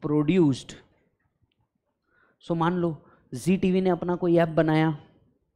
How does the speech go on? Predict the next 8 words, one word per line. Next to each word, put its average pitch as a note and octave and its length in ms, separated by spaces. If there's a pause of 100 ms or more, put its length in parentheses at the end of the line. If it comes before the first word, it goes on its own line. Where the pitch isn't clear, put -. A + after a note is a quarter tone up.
(1800)
उल्लू F#3+ 220
नहीं G3+ 160
बना B2+ 220
रहा A2+ 80
हूँ, A2+ 180
ध्यान D#3 220
से D3+ 100
सुनिए, B2 380